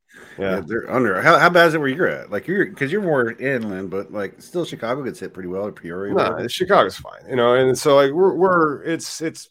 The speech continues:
Speaker 1: a sunny, uh, thirty some degrees today in Illinois, but, uh, our Boston office sent us images of them, uh, digging out, uh, which was hilarious. I mean, this huge snow blower, probably, like, a foot of snow that he had to throw off his driveway in Boston.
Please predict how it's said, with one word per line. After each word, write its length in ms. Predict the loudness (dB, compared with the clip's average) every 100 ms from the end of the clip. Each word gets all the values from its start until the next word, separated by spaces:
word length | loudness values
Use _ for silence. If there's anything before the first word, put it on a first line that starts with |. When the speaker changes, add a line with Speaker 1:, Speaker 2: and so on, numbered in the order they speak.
| _
Speaker 1:
a 160 | -6 -6
sunny, 500 | -4 -2 0 -2 -4
uh, 320 | -4 -4 -6 -8 -16 -8
thirty 300 | -6 -4 -8 -14 _ _
some 280 | -10 -6 -6
degrees 460 | -6 -6 -6 -6 -8
today 500 | -6 -2 0 -2 -2
in 320 | -4 -4 -6
Illinois, 480 | -6 -4 -2 -2 -2
but, 240 | -4 -8 _ _ _
uh, 220 | -4 -2 0
our 140 | 0
Boston 460 | 2 0 0 0 0
office 440 | 0 -2 -6 -8
sent 240 | -8 -6 -6
us 160 | -6
images 640 | -6 -6 -6 -8 -8 -10 -8
of 440 | -6 -4 -6 -10
them, 360 | -8 -6 -8 -12
uh, 380 | -12 -12 -10 -12 -4
digging 280 | -2 -2 -2
out, 280 | -4 -6 -12 _ _ _ _ -6
uh, 320 | -4 -2 -4 -4
which 200 | -4 -4
was 140 | -8 -6
hilarious. 580 | -2 0 2 0 -2 -4
I 80 |
mean, 180 | -4 -4
this 220 | -6 -8
huge 300 | -4 -4 -4
snow 220 | -4 -4 -2
blower, 400 | 0 2 2 0
probably, 220 | 0 0
like, 100 | -2
a 60 | -6
foot 260 | -4 -4
of 60 | -4
snow 520 | -6 -4 -2 -4 -6
that 200 | -6 -6
he 240 | -6 -8 -6
had 280 | -4 -4 -6
to 340 | -8 -8 -8
throw 340 | -10 -4 -2
off 220 | 0 -2 -6
his 140 | -10
driveway 480 | -4 -2 -2 -4 -4
in 80 | -2
Boston. 420 | -2 -2 -6